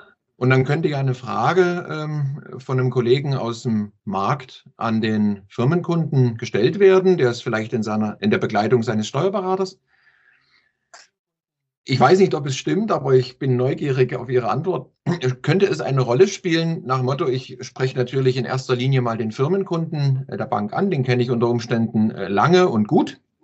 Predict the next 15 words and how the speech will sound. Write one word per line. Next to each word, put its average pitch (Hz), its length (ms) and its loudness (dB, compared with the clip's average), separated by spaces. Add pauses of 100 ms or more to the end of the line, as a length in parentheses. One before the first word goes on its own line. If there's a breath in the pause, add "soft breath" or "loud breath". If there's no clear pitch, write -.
(420 soft breath)
Und 120 100 2
dann 131 140 6
stelle 147 200 -2
ich 135 80 0
dem 139 140 2
eine 127 140 2
Frage 151 400 0
zu 131 560 -2
vielleicht, 107 400 -8
ähm, 98 260 -8
Planinformationen 156 1500 -2
oder 110 200 0
zu - 220 -4
auch - 120 -4
Vergangenheitszahlen. 165 1120 -2